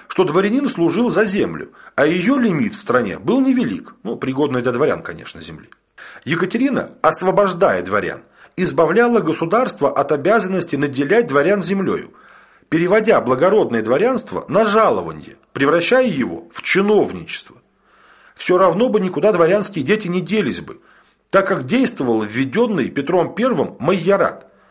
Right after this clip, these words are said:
ну, принцип, по которому имение мог наследовать только один сын. Все равно дворяне пошли бы на службу и государству, и короне. Но крестьяне эти хитросплетения не понимали, видя, что дворяне избавились от своего крепостного, так сказать, положения.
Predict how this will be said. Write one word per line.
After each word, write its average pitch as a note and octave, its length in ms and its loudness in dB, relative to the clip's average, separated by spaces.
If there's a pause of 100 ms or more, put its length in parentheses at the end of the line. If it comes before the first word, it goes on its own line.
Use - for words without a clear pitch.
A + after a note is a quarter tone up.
(140)
ну, G#3+ 60 -6
принцип, F3+ 420 -4
по C#3 80 -4
которому C#3+ 460 0
имение D3 440 0
мог A#2+ 220 -6
наследовать E3 460 -2
только D#3+ 300 2
один B2+ 260 -2
сын. - 240 -14 (640)
Все D#3 120 0
равно E3 220 4
дворяне F3+ 360 2
пошли E3+ 320 0
бы C#3+ 100 0
на C#3 140 0
службу F3 500 -2
и F#3+ 80 -2
государству, E3+ 680 0
и D#3+ 100 -6
короне. F2+ 400 -4 (840)
Но F3+ 140 0
крестьяне A3 600 -2
эти E3 280 0
хитросплетения D#3 840 -2
не F3+ 180 0
понимали, G3+ 540 -2 (540)
видя, F#3+ 400 -2
что E3+ 140 0
дворяне F#3+ 420 2
избавились D#3+ 520 0
от C#3 60 -6
своего D3 400 0
крепостного, C#3+ 720 0
так A#2+ 120 -6
сказать, B2+ 180 -8
положения. B2 540 -2